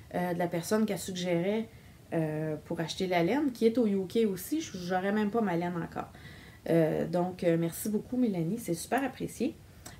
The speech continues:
Et, euh, bon, comme vous voyez, là, ma petite capote, c'est super le fun. Ça protège bien.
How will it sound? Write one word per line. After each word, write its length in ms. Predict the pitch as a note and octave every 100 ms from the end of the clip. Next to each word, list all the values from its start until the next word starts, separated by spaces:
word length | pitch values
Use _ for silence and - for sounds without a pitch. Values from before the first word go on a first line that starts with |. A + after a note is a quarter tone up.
| -
Et, 240 | G#3 A#3 F3+
euh, 220 | E3+ E3
bon, 160 | D#3+ D#3+ -
comme 140 | E3+
vous 80 | E3+
voyez, 260 | E3 E3 B3+
là, 140 | C4+
ma 100 | F3+
petite 220 | E3 -
capote, 320 | - E3 - -
c'est 200 | - E3+
super 300 | - - B3+
le 100 | F3
fun. 180 | A3 B3
Ça 120 | G3+
protège 560 | D#3+ G3+ A3 A3+ F3 E3+
bien. 260 | E3 G3+